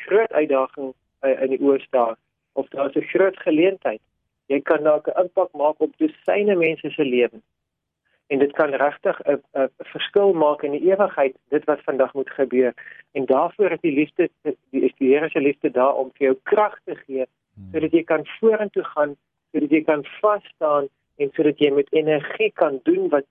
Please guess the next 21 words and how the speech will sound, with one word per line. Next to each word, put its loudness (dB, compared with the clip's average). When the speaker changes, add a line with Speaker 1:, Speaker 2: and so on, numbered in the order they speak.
Speaker 1:
wat -6
die -4
Here 4
op -4
jou 0
hart -2
lê 2
om -4
te -12
doen. 0
Sy 2
liefde 2
is 2
genoeg. -2
Sy 0
krag 0
is -4
daar -2
vir -6
jou. -2
Speaker 2:
Ja. -18